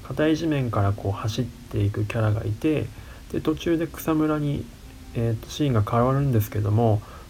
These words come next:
そこで足音がまあ変わらないというような、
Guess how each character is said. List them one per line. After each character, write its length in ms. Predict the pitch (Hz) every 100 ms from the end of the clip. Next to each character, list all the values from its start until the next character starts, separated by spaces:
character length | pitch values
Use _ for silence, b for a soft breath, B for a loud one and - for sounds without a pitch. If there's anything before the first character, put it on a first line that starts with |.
| -
そ 60 |
こ 160 | 139 160
で 100 | 156
足 240 | 127 117 170
音 180 | 165 110
が 140 | 101
ま 180 | 98 98
あ 60 | -
変 100 | 120
わ 80 |
ら 120 | 120 123
な 120 | 123
い 60 |
と 120 | 117 - - B B B - 117
い 60 |
う 20 |
よ 120 | 117 117
う 20 |
な、 200 | 104